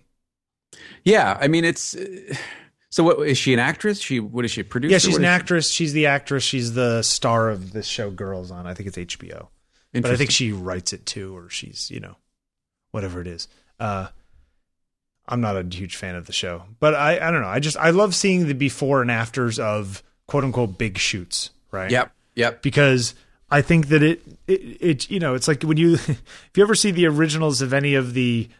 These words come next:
Speaker 2: very polished Annie Leibovitz pictures, they, they look much more, they look much closer to the pictures that come out of your camera than they, than you think they would.
Speaker 1: Right.
Speaker 2: You know, um, these people do a lot of work in post.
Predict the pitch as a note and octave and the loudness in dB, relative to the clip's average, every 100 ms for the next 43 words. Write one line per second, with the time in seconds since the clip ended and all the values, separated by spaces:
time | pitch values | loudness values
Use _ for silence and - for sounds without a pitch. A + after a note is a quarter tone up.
0 | - B2+ C#3 C3 - C3 B2+ C3 A#2+ A2 | -6 0 2 2 0 0 0 0 -2 0
1 | A#2+ C3 C#3 - D3 - D#3+ D#3 C3 A2+ | 0 0 0 -2 -4 -2 -2 -2 -2 -2
2 | A2+ G#2+ _ _ _ _ - E3 F#3 F3+ | -2 -6 _ _ _ _ 2 4 4 2
3 | D3+ D#3+ F3+ - F3 E3+ E3 - - - | 0 2 0 0 2 2 0 -4 -20 -6
4 | - E3+ F#3+ F3 F3+ - - F3+ E3+ E3+ | 0 2 2 2 0 0 2 2 2 0
5 | D#3+ B2+ D#3 - C3+ C3 C#3+ C#3 C3 B2 | 0 0 0 0 0 -2 0 0 2 2
6 | C3+ C3 B2+ A2+ A2 A2+ A2+ A2+ A2 G#2+ | 0 0 -2 0 -2 -2 -2 -2 -2 -6
7 | A2+ C3+ B2+ A2+ A2 B2+ G#2 G#2+ F#2 F2 | -10 -4 -2 -2 -4 -4 -6 -6 -8 -10
8 | - _ _ _ - G#2 G#2 _ _ _ | -16 _ _ _ -2 -2 -2 _ _ _
9 | _ - G#2 F#2 F#2 _ _ _ _ _ | _ -8 -6 -6 -10 _ _ _ _ _
10 | _ _ _ A#2 A2 G2 F#2+ - _ - | _ _ _ -6 -4 -6 -8 -12 _ -8
11 | C#3+ G3 F3 D#3+ D#3 C3 A#2 A#2+ A2+ G#2+ | -6 -2 0 2 2 4 2 2 0 -4
12 | G2+ F#2 F2 - - | -8 -10 -14 -16 -20